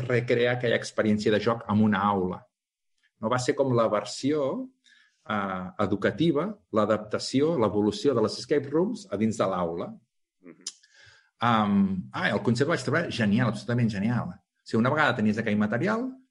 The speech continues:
Speaker 1: podies reproduir-lo i utilitzar-lo per fer molts de jocs. I en aquests jocs l'objectiu no és escapar, eh, d'una sala, com, com ho seria, eh, un escape room propi, sinó que és acabar obrint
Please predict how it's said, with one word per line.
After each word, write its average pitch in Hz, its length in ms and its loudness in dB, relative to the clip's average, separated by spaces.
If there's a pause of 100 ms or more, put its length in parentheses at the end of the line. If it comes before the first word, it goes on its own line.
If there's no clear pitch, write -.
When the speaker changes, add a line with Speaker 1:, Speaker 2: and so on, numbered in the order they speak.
Speaker 1:
podies 127 680 2
reproduir-lo 131 600 0
i 127 80 4
utilitzar-lo 113 440 0
per 120 100 -6
fer 117 160 0
molts 107 460 2
de - 100 -10
jocs. - 400 -20 (300)
I 123 80 2
en 135 80 2
aquests 180 240 2
jocs 196 220 0
l'objectiu 120 460 2
no 131 220 4
és 127 140 2
escapar, 120 640 -4 (640)
eh, 92 240 -4
d'una 107 260 2
sala, 165 580 0 (140)
com, 98 540 2 (640)
com 95 560 0
ho 98 160 0
seria, 101 760 0
eh, 98 100 -2
un 107 140 0
escape 107 400 -2
room 107 180 2
propi, 170 320 -2
sinó 131 280 0
que 135 120 -2
és 139 80 -2
acabar 123 320 2
obrint 120 380 2